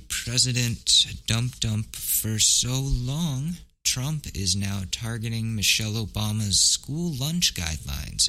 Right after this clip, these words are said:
and get this, he's doing it on her birthday. The administration made a move Friday to roll back school nutrition standards that were set by Michelle Obama,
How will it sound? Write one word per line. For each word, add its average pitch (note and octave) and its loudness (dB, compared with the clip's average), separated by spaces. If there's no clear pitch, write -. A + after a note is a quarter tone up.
and F2+ -2
get G#2+ -6
this, - 0
he's E2+ 2
doing F#2+ 0
it F#2+ 2
on F2+ 0
her G2 -2
birthday. - -4
The G2 -2
administration C3+ 2
made B2 0
a A#2 -2
move B2 -2
Friday B2 -2
to - 0
roll G#2+ -4
back A2 -4
school A2 2
nutrition A2 0
standards A2+ 0
that F#2+ -2
were E2 -2
set - 2
by G2+ -4
Michelle F#2+ 0
Obama, F#2 -2